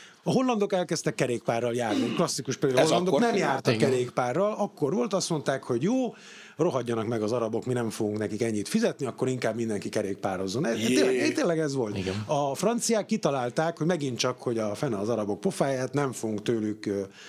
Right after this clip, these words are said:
Speaker 1: olajat venni, hanem inkább atomerőműveket építünk. Azóta van az, hogy Franciaországban ugye a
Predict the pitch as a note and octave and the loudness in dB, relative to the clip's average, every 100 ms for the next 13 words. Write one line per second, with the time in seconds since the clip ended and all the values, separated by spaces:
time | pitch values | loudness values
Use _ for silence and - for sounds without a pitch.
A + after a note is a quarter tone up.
0 | - - C4+ F3+ D3+ D3+ C#3+ C3 B2+ C3 | -6 -2 0 0 0 -2 0 -2 -2 -2
1 | A2 G#2+ C#3 B2+ A2+ A2 G#2+ G2+ A2 G#2 | -2 -2 -2 0 0 0 0 -2 -2 -2
2 | G#2+ B2+ G3 F3+ C3 A#2+ A#2+ D#3+ D#3+ B2+ | -2 -2 0 0 -2 -2 -2 0 0 -2
3 | D#3 C#3+ - C#3 - D3 C#3 C3+ C3+ B2+ | -2 -2 -2 -2 -2 -2 -2 0 0 -2